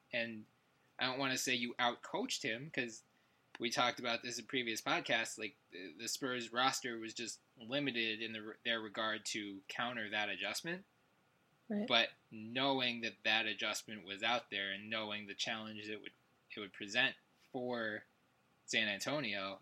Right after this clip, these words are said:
Speaker 1: and then in the Golden State series, like, figuring out how to use Robertson, that was huge. Like, I really thought he was useless after game two, and, like, knowing to pull back on Kanter's minutes, uh,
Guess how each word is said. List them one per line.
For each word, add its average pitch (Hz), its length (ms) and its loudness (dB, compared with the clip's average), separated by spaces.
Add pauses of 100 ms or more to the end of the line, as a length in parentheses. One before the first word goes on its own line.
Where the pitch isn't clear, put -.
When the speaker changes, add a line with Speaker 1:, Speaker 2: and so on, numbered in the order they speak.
Speaker 1:
and 127 140 0
then 120 340 2 (360)
in 123 80 -4
the 123 60 0
Golden 131 280 0
State 160 300 2
series, 107 380 0
like, 110 160 -2 (100)
figuring 135 380 4
out 131 140 2
how 123 220 2
to 143 80 -4
use 131 420 0
Robertson, 117 600 0 (580)
that - 100 -4
was 160 140 2
huge. 254 800 0
Like, 131 120 6
I 147 60 10
really 220 500 2
thought 233 280 0
he 202 160 -4
was 156 180 2
useless 135 400 -2
after 113 280 2
game 110 260 0
two, 101 240 -2 (240)
and, 123 120 -6
like, 120 180 -4
knowing 165 640 2 (480)
to 127 540 6 (120)
pull 156 180 4
back 131 280 6
on 127 120 0
Kanter's 127 460 2
minutes, 131 560 -6 (600)
uh, 117 420 4